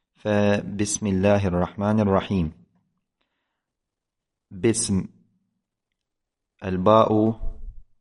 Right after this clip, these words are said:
كلمة. لماذا؟ لأنه قلنا الكلمة هي اللفظ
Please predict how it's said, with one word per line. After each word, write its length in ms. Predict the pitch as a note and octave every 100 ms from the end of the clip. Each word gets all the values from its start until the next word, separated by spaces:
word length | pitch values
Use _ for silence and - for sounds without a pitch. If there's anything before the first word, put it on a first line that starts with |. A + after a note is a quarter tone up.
| _ _ _ _ _ _ _ _ _ _ _ _ _ _
كلمة. 720 | G#2 G2 A2 G2+ - F#2 G2 - _ _ _ _ _ _ _ _ _
لماذا؟ 680 | G2 G2 G#2+ F#2+ F#2+ G2 G2 _ _ - _ _ _
لأنه 360 | F#2+ G2 G#2 G#2
قلنا 680 | A#2 A2 G2 G2+ G#2 - -
الكلمة 800 | F#2 F2+ - A2 G#2+ G2+ G#2+ B2 - _ _ _ _
هي 200 | G#2 G2+
اللفظ 760 | F#2 F#2+ A#2 - G#2+ A#2+ C3+